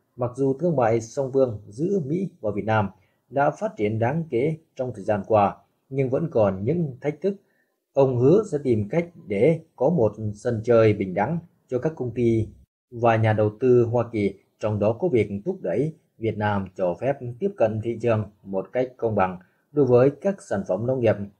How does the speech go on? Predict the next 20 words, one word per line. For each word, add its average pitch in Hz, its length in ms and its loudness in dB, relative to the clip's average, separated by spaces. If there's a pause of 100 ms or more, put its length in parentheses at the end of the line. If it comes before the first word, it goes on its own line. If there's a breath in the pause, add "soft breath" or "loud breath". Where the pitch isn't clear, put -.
và 98 280 -2
dịch 104 160 -8
vụ 113 280 -4
kỹ 147 100 -10
thuật 120 200 -2
số 139 400 -2
của 101 140 -2
Mỹ. 147 280 -2 (540)
Ưu 156 180 0
tiên 147 180 2
hàng 110 200 0
đầu 104 360 2 (160)
trong 127 380 2
chương 160 160 0
trình 110 360 2
làm 101 180 0
việc 101 260 0
của 101 140 -2
ông 107 260 -2
Knapper 101 520 -2